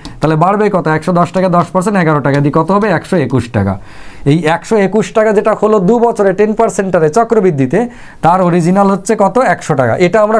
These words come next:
কোথা থেকে পেলাম? নিহাত সুদর অঙ্ক যখন আমরা করি, সরল সুদক বা যৌগিক সুদক,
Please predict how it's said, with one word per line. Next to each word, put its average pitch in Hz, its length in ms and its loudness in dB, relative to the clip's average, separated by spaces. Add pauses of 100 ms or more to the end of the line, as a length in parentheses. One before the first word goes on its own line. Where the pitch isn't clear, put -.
কোথা 226 200 2
থেকে 240 200 2
পেলাম? 156 200 2 (720)
নিহাত 180 280 2 (260)
সুদর 220 440 2 (160)
অঙ্ক 202 140 -2 (120)
যখন 220 220 0
আমরা 220 140 0 (100)
করি, 135 200 0 (360)
সরল 202 200 2
সুদক 196 300 2
বা 196 140 4
যৌগিক 170 300 2
সুদক, 151 240 2